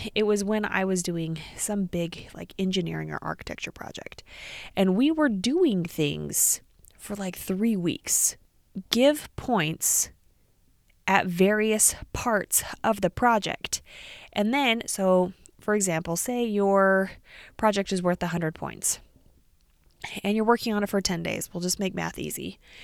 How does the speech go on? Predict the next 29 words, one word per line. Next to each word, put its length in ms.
So 460
I 60
would 160
give 140
them 220
ten 340
points 560
a 80
day 580
that 100
I 100
see 380
them 380
getting 360
to 160
the 100
point 320
where 140
they 120
were 120
supposed 320
to. 180
And 140
the 80
day 300
that 160
it's 240
turned 360
in 360